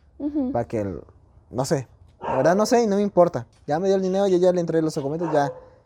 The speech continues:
Speaker 1: Ujú.
Speaker 2: yo ya estoy libre.
Speaker 1: Sí.
Speaker 2: Ahora, pues, la idea de vender mi carro
Speaker 1: Era comprar otro carro.
Speaker 2: era pa comprar otro carro.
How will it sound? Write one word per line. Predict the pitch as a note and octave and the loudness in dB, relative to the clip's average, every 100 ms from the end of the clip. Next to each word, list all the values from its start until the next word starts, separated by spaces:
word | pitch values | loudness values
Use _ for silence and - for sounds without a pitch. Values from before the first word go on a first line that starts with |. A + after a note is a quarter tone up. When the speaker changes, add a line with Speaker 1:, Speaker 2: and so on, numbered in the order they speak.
| - | -8
Speaker 1:
Ujú. | C#4 B3 A#3+ - - - - - F#2+ | -4 -2 -2 -6 -20 -20 -20 -16 -4
Speaker 2:
yo | B2 | 0
ya | C#3+ | 0
estoy | - D#3 | 0 -2
libre. | C3+ G#2+ G2+ _ _ | -2 -2 -8 _ _
Speaker 1:
Sí. | - C4 - - - - - _ _ - | -6 -4 -4 -10 -12 -16 -20 _ _ 0
Speaker 2:
Ahora, | A#2+ C3 D3 A#2+ G2+ - - - - _ - - _ _ _ _ _ - | 4 6 6 4 -2 -14 -14 -16 -20 _ -20 -20 _ _ _ _ _ -4
pues, | B2 A2+ - - _ - - | -2 -2 -6 -10 _ -20 -8
la | A#2 A#2 | 0 2
idea | A#2+ | 6
de | D3 | 6
vender | D#3+ C#3+ D#3 | 6 2 -2
mi | |
carro | E3+ E3 E3 G3 _ | 4 4 4 -2 _
Speaker 1:
Era | - A#3 | -12 -10
comprar | G#3+ F#3+ | -8 -8
otro | E3+ G3 | -10 -10
carro. | G#3+ C4+ C#4+ | -8 -8 -2
Speaker 2:
era | C#3 C#3+ | 2 4
pa | D3+ | 4
comprar | C3 A#2+ G#2+ G#2+ | 2 -4 -2 4
otro | A3 A3+ D3+ | 4 4 0
carro. | B2+ G#2 G2 | -2 -2 -6